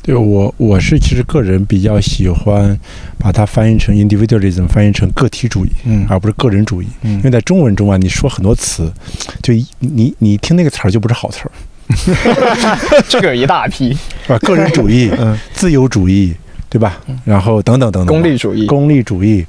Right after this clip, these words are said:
Speaker 2: 嗯。
Speaker 1: 就这些本来是中性的、描述性的词汇，
Speaker 2: 嗯。
Speaker 1: 但是到中文，因为它有一个中文语境的传统，
Speaker 2: 嗯。
Speaker 1: 就会一上来一听这个词儿，就是一个应该被打翻在地，是吧？踏上一万只脚的词儿。所以我是，我是希望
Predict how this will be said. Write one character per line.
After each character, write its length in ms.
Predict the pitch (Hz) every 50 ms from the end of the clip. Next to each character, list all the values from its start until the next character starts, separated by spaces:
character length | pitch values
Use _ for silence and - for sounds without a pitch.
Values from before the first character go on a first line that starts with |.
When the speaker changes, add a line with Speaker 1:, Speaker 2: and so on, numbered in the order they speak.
| - -
Speaker 2:
嗯。 100 | 117 113
Speaker 1:
就 100 | 110 170
这 120 | 170 - 214
些 120 | - 214
本 120 | - 139 113
来 80 | 117 135
是 120 | - -
中 240 | 131 - 170 180 196
性 320 | 180 - 190 165 143 117 98
的、 220 | 95 90 87 101
描 240 | 107 101 95 92 107
述 160 | - 185 165
性 140 | - 135 113
的 80 | 98
词 180 | - - - 101
汇， 240 | 85 - 104 95 - 117
Speaker 2:
嗯。 120 | 113 110 110 - - -
Speaker 1:
但 100 | - 143
是 80 | 135 139
到 160 | 131 151 135
中 240 | 120 - 160 165 160
文， 120 | 131 117
因 100 | 127 139
为 60 | 131 120
它 140 | - 147
有 140 | 139 120 101
一 160 | 98 98 101
个 140 | 101 104 104
中 200 | 101 - 139 135
文 160 | 123 120 123
语 120 | 113 90 85
境 340 | - - 139 127 117 110 101
的 160 | 98 92 90
传 300 | - - - 92 98 123
统， 260 | 120 110 87 82 87 - - -
Speaker 2:
嗯。 80 | 123 117 107 - -
Speaker 1:
就 100 | - 123
会 260 | - 117 104 110 - - - -
一 100 | - 120
上 260 | - - 233 190 135
来 100 | 98 87
一 100 | 107 123 123
听 200 | - - 190 202
这 100 | - -
个 80 | 127
词 100 | - - - 95
儿， 60 | 87
就 120 | - 113
是 140 | 98 98 104
一 180 | 90 87 92 90
个 160 | 95 101 98
应 160 | 98 104 104
该 160 | 101 101 101
被 280 | 92 - 101 92 90 92 -
打 140 | - - -
翻 200 | - - 104 101
在 180 | 104 110 98 92
地， 220 | 95 101 92 92 98
是 60 | -
吧？ 100 | 95 90
踏 160 | - - - 104
上 180 | 101 98 95
一 80 | 90 95
万 180 | 92 113 135 113
只 100 | 101 98
脚 140 | - - 80 - - 113 - 131 151 151 143 117
的 120 | - 120 104
词 100 | - -
儿。 140 | - 85 - - - - - - - - - - - - - - - - -
所 140 | - 202 226
以 40 |
我 140 | 208 147 127
是， 100 | 123 160
我 220 | 214 165 131 131 123
是 460 | - - 175 175 170 160 156 165 165
希 240 | - - - 190 175
望 360 | 170 165 156 151 143 143